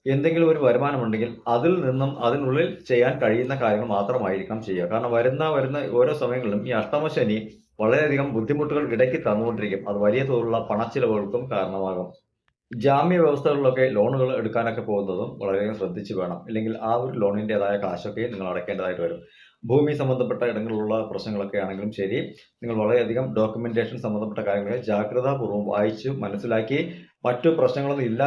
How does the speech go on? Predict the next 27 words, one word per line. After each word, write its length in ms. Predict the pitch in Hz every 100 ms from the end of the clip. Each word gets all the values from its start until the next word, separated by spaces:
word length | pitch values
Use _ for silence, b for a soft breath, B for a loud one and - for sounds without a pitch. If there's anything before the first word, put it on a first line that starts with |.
| 147
എന്ന് 120 | 139 117
ഉറപ്പുണ്ടെങ്കിൽ 460 | 117 143 139 139 110
മാത്രമായിരിക്കണം 640 | 101 113 104 98 110 156 - _ 117
അങ്ങനെയും 380 | 131 131 127 -
എന്തെങ്കിലും 280 | 117 117 120 104
കാര്യങ്ങളൊക്കെ 420 | 104 107 98 131 -
ചെയ്യേണ്ടത്. 440 | 110 101 98 90 95 - _ _ _ _ _ _ _ _ _ 131
ജാതകവശാൽ 640 | 143 143 156 175 165 175 170 135
നിങ്ങൾക്ക് 340 | 131 135 135 104 -
ഇപ്പൊ 140 | - 127
ശനി 180 | 123 131 135
വക്രഗതിയിൽ 540 | 113 127 139 131 139 127 127 127 - 113
അൽ-, 200 | 123 131 131
ഇപ്പൊ 160 | 110 120 143
വക്രഗതിയിലാണ്. 600 | 127 139 135 127 90 87 107
ജാതകവശാലും 640 | 113 135 135 131 135 131 131
അങ്ങനെ 200 | 120 131 135
ഒരു 80 | 143
ഇതാണെങ്കിൽ 400 | 123 120 117 104 110 127
നിങ്ങളുടെ 220 | 113 117
തൊഴിൽ 180 | 123 123 135
പ-, 160 | 131 120
പരമായ 320 | 120 123 113
ഇടങ്ങളൊന്നും 380 | 113 110 110 113
പ്രശ്നങ്ങളൊന്നും 540 | 101 113 113 113 104 - b b b b 123
വന്ന് 280 | 117 117 123 - -
ചേരില്ല. 360 | 107 95 98